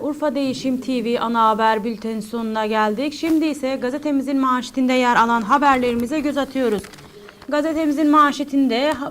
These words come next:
e, başlamadan önce muhabirlerimizin Mehmet Kırvar'ın haberiyle devam ediyoruz. Bilindiği günü, e, gibi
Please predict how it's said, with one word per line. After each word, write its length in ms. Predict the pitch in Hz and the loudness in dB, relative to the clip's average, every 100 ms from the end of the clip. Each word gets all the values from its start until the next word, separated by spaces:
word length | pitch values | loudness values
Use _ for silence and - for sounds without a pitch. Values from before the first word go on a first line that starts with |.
| - | -8
e, 280 | 233 233 226 233 | -4 -2 -2 -2
başlamadan 520 | 254 254 269 269 254 | -2 0 -2 0 -2
önce 420 | 247 220 233 285 | -2 -2 0 2
muhabirlerimizin 1120 | 269 269 269 254 262 254 240 233 190 214 240 | 2 2 2 0 0 0 0 -2 -6 -6 -2
Mehmet 460 | 285 262 202 254 277 - - - _ | 0 -2 -2 -4 -4 -6 -20 -20 _
Kırvar'ın 440 | 294 311 277 247 | 0 2 2 2
haberiyle 600 | 214 247 262 254 247 233 | 2 2 4 4 4 0
devam 360 | 226 220 220 214 | 2 4 4 2
ediyoruz. 360 | 196 202 220 277 277 | 0 -2 -4 -4 -2
Bilindiği 500 | 302 294 262 254 247 | 0 2 2 0 0
günü, 280 | 226 226 - | -2 -6 -8
e, 80 | - | -8
gibi 320 | 196 208 247 | -4 -2 -2